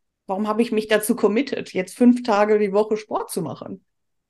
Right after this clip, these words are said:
Das heißt, auch da dieses Bewusstsein, was nehme ich gerade auf? Ungefiltert, wenn's komplett weiß ist. Wenn da Toraktivierungen sind, also wenn was farbig dort eingefärbt ist an den Zahlen,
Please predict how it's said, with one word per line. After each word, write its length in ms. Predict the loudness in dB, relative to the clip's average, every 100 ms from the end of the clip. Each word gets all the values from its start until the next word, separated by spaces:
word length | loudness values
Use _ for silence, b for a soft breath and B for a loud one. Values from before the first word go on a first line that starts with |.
| _ _ _ _ _ _ _ _ _ _ _ -8
Das 140 | 0
heißt, 200 | 0 2
auch 100 | -4
da 240 | 0 2 2
dieses 260 | 0 -6
Bewusstsein, 600 | -8 -4 -4 -4 -4 -4 -4
was 180 | -4
nehme 200 | 0 0 0
ich 100 | -4
gerade 340 | -6 -4 -6
auf? 340 | -8 -10 -16 _ _ _ _ _ _ _ _ _ _ _ _ _ _ _ 6
Ungefiltert, 760 | 10 10 8 4 -2 -4 -4
wenn's 200 | -6 -6
komplett 440 | -6 -4 -2 -2 -4
weiß 280 | -8 -8 -10
ist. 140 | -4
Wenn 160 | 0 2
da 120 | 2
Toraktivierungen 920 | 0 -4 -4 -6 -8 -8 -6 -6 -4
sind, 240 | 2 2 2
also 200 | -6 -4
wenn 160 | -2
was 160 | -2 -2
farbig 340 | 0 0 0
dort 160 | -4 -2
eingefärbt 540 | 4 6 6 0 -2 -6
ist 140 | -4
an 100 | -4
den 140 | -4 -4
Zahlen, 320 | -2 -2